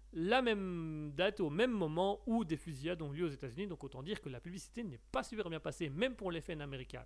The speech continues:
lui-même. Et enfin, on a quand même cette chose assez marquante, donc un groupe de cinq, euh, jeunes hommes de dix-huit ans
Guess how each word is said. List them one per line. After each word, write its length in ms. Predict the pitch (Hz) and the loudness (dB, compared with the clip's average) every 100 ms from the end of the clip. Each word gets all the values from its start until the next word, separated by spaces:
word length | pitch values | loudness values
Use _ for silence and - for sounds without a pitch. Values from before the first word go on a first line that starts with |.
| - | -8
lui-même. 440 | 151 214 139 185 - - - - - - - - | -4 -2 -2 -4 -6 -16 -20 -20 -18 -20 -20 -4
Et 160 | - 269 | 6 8
enfin, 400 | 240 220 233 233 | 8 8 6 6
on 120 | 220 | 6
a 100 | 190 | 4
quand 100 | 185 | 4
même 140 | 202 202 | 2 2
cette 200 | 190 165 | 0 0
chose 280 | - 208 175 | 4 6 4
assez 220 | - 165 | 2 0
marquante, 520 | 160 165 - 175 208 | 2 0 2 2 2
donc 280 | 160 151 - | -2 -4 -2
un 200 | 143 143 | -2 -4
groupe 300 | 143 202 156 | -4 -6 -4
de 160 | 156 | -4
cinq, 520 | 139 220 214 208 - 170 | -2 0 0 -2 -2 0
euh, 300 | 156 151 147 | 2 4 2
jeunes 240 | 165 165 | 2 2
hommes 140 | 175 | 2
de 80 | 151 | 0
dix-huit 420 | 139 190 160 139 | -4 -4 -6 -4
ans 200 | 160 190 | -2 -2